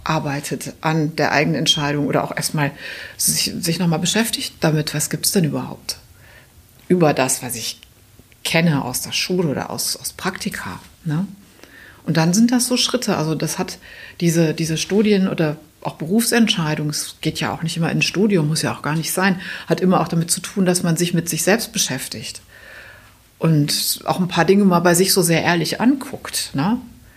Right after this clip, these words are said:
Also auch so Fragen, was möchte ich denn auf gar keinen Fall oder wovor habe ich so eine richtige Scheu? Wie nah möchte ich zum Beispiel, wenn ich sage, irgendwas mit Menschen, wie lang nah möchte ich Menschen kommen? Kann ich da überhaupt mit Physiotherapeutin oder Ärztin werden?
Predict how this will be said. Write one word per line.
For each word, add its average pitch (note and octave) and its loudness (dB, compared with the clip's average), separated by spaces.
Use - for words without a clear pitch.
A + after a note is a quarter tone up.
Also D3 0
auch - 0
so F3+ 2
Fragen, E3 2
was E3+ -2
möchte F3+ 0
ich - -4
denn D#3+ -2
auf D#3 -6
gar D3+ -6
keinen D#3 -2
Fall G3+ 2
oder D3 0
wovor D#3+ -6
habe E3 0
ich E3+ 2
so E3 0
eine D#3 0
richtige D3+ -4
Scheu? F#3 0
Wie E3+ 4
nah D#3 4
möchte D#3+ 0
ich D#3+ -10
zum - -10
Beispiel, D3+ -6
wenn D#3+ -4
ich D#3 -4
sage, D3 -6
irgendwas D3 -8
mit - -12
Menschen, D3 -2
wie C#3+ -4
lang C#3 2
nah D3+ 2
möchte D3+ -2
ich C#3 -6
Menschen C#3+ -2
kommen? B3 0
Kann E3 2
ich A#3 2
da - -4
überhaupt B2+ -8
mit E3 0
Physiotherapeutin E3 0
oder C#3 -2
Ärztin G3 2
werden? C3 -2